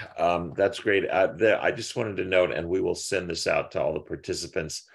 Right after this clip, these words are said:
Uh, there's a comment from Samantha Ross. "If you're interested in connecting with the team, exploring a possible system-wide approach,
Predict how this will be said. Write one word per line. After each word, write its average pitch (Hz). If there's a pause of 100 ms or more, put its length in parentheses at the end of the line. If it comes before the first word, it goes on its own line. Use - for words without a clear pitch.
(340)
Uh, 78
there's 80
a -
comment 82
from 82
Samantha 78
Ross. 76
"If 73
you're 76
interested 80
in 73
connecting 80
with 73
the -
team, 104
exploring 85
a -
possible 80
system-wide 80
approach, 80